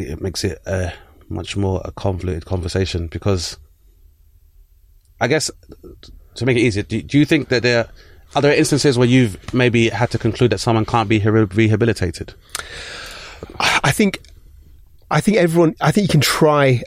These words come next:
Speaker 2: and rehabilitate everybody.
Speaker 1: Yes.
Speaker 2: But some people won't engage in that therapy, right?
Speaker 1: Yeah.
Speaker 2: So l-, I'll, I'll break it down a bit more simply. So within the defendants that I see, especially when I'm giving expert witness evidence, right, there's,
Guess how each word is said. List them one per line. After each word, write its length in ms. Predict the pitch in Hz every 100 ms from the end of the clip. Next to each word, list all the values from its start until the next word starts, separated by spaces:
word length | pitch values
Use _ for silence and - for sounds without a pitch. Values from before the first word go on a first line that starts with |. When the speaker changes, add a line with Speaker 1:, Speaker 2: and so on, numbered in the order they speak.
| -
Speaker 2:
and 180 | 120
rehabilitate 440 | 123 117 113 - 104
everybody. 360 | 104 92 85 - -
Speaker 1:
Yes. 340 | 95 85 - -
Speaker 2:
But 220 | 107 - - -
some 240 | - 120
people 540 | 117 113 107 104 104 - - - _ _ -
won't 300 | 123 127 123
engage 320 | 107 110 101
in 80 | 98
that 140 | 95
therapy, 360 | 104 95 107 104 - -
right? 180 | 101 95
Speaker 1:
Yeah. 80 | - -
Speaker 2:
So 140 | 165 113
l-, 100 | -
I'll, 240 | 170 165
I'll 80 | 160
break 140 | 170
it 40 | -
down 120 | 120
a 20 |
bit 80 | 117
more 100 | 110
simply. 320 | 120 110 98
So 360 | - 117 113 101 - - - -
within 320 | 127 131 147 135
the 120 | 127
defendants 360 | 117 120 117
that 100 | 110
I 80 | 107
see, 160 | 104 104
especially 320 | - 110 -
when 80 | 107
I'm 60 | 101
giving 220 | 104 101
expert 400 | - - 95 - 123
witness 360 | 107 95 -
evidence, 440 | - 95 87 - -
right, 160 | 90
there's, 140 | 87